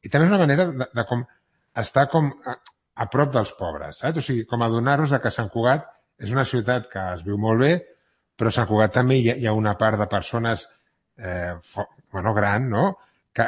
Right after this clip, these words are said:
que també que les hem d'atendre, no? I això, o sigui, aquests deu euros al mes també ens posen com en contacte, no? Amb aquesta,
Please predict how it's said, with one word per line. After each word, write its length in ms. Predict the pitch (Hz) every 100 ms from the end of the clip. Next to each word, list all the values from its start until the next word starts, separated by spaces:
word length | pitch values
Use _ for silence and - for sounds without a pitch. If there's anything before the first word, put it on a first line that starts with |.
| -
que 80 | 107
també 200 | 104 101
que 160 | 139 151
les 140 | 120
hem 100 | 104
d'atendre, 440 | 87 110 131 110 101
no? 80 |
I 80 | 127
això, 240 | 101 139 139
o 60 |
sigui, 120 | 135 110
aquests 260 | 117 127 147
deu 140 | 143
euros 180 | 139 127
al 160 | 135
mes 220 | 135 147 - _ _ _
també 240 | 110 113
ens 80 | 110 -
posen 320 | 117 110 135 -
com 120 | 110
en 160 | 104
contacte, 560 | 104 98 87 104 - 123
no? 160 | 107 160
Amb 100 | 117
aquesta, 400 | 95 101 - 117